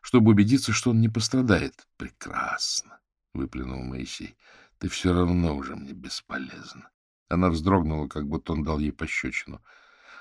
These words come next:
А секунду спустя подхватила ребёнка и двинулась прочь. Моисей посмотрел на остальных. «Теперь нас шестеро».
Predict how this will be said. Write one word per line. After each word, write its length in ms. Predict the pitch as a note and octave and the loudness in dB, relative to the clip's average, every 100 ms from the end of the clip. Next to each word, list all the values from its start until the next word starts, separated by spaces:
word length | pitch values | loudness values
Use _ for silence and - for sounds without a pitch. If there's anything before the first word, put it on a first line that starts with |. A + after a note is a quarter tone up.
| - | -4
А 80 | F#2 | 0
секунду 420 | - A2 A#2 G2 | 2 4 4 4
спустя 400 | - F2+ - G2+ | 0 -4 0 0
подхватила 540 | - - F#2 F2 F2+ | 0 0 0 2 2
ребёнка 460 | E2+ D#2+ G2 A2 D#2+ | 2 2 0 0 -4
и 60 | |
двинулась 520 | C#2+ D2+ D#2 D2+ C#2 - | -2 -4 -4 -6 -8 -12
прочь. 420 | - - - - _ _ _ _ | -14 -14 -14 -16 _ _ _ _
Моисей 380 | F2 F#2 F2+ G2 | 4 4 8 6
посмотрел 520 | F2+ F2+ F#2+ F2 F2+ | 4 2 2 4 4
на 180 | F2+ F2+ | 4 4
остальных. 800 | E2+ - F2 D#2+ C#2 - - - _ _ _ _ | 2 0 -2 -2 -4 -10 -16 -18 _ _ _ _
«Теперь 300 | - C#2+ C2+ | -10 -8 -6
нас 260 | D2 C#2 | -8 -8
шестеро». 1040 | - - C#2+ - - - - - - - | -6 -6 -8 -8 -10 -10 -14 -10 -6 -6